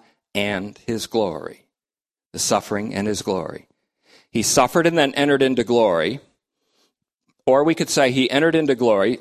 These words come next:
via suffering. That encompasses the downward and then the upward trajectory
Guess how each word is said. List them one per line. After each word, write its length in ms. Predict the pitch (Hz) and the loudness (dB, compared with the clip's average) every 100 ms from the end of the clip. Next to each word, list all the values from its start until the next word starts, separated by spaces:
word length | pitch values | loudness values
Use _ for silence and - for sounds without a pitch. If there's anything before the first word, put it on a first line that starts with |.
| - | -8
via 480 | - 139 107 110 135 | -2 2 2 0 -6
suffering. 560 | - 156 - 82 55 - _ _ _ _ _ _ _ _ - | 0 0 0 -8 -10 -18 _ _ _ _ _ _ _ _ 2
That 180 | 135 185 | 4 4
encompasses 880 | 233 - 233 220 135 - 113 123 107 | 2 0 0 0 -2 0 -2 -2 -2
the 100 | 117 | -4
downward 800 | 113 143 185 214 185 151 156 147 | 2 2 4 2 2 4 2 0
and 200 | 123 139 | 0 2
then 140 | 143 | 2
the 160 | 135 131 - | 2 0 -2
upward 460 | 202 - 196 165 | -2 0 -2 -2
trajectory 840 | - 151 117 151 170 - 98 90 | -2 -4 0 0 0 -2 -2 -2